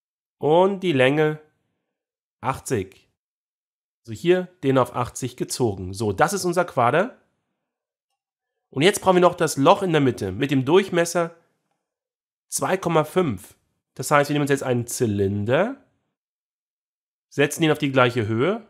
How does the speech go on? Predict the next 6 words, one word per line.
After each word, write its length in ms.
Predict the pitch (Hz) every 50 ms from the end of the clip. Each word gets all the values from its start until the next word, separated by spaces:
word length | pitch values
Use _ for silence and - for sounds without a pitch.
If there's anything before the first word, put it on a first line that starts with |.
| _ _
vierzig. 800 | _ - - 127 113 104 - - - 185 220 - - - _ _ _ _ _ _ _ _ _ _ _ _ _ _ _ _ _ _ _ _ _ _ _ _ _ _ _ _ _ _ _ _ _ _ _ _ _ _ _ _ _ _ _ _
Und 180 | - 165 175 170
jetzt 500 | 180 190 190 190 - - - - - _ _ _ _ -
zwei 340 | - - - - 151 180 214
Komma 300 | 208 196 196 180 170 160
fünf 460 | 165 - 160 151 151 151 - - _